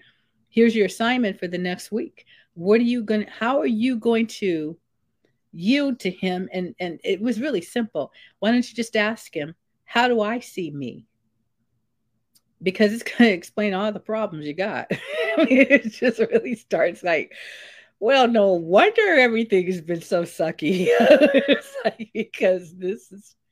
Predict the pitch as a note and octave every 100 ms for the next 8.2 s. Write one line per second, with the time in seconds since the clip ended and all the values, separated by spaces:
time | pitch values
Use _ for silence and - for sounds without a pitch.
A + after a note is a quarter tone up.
0 | _ - _ _ _ - F3+ C#4 E4 D4
1 | C#4 C4+ C4+ A#3 A#3+ A#3 D#4+ D#4+ C#4+ G#3
2 | G#3+ B3 A#3+ A#3+ C#4 C4 B3+ G3+ - -
3 | _ G3+ G4 A4 F#4 F4+ D4+ E4+ E4+ C4
4 | A3+ A#3 D#4 C#4 A3+ G#3 F3+ D#4+ E4+ D4
5 | A#3+ F3+ G#3+ A3 - A3+ F#3+ G3 A3 -
6 | C4+ C4+ B3+ G#3 G#3 C4+ B3+ A#3+ A3+ -
7 | A#3+ B3 B3 B3 G#3+ G3 A#3 B3 A#3 G#3
8 | G3+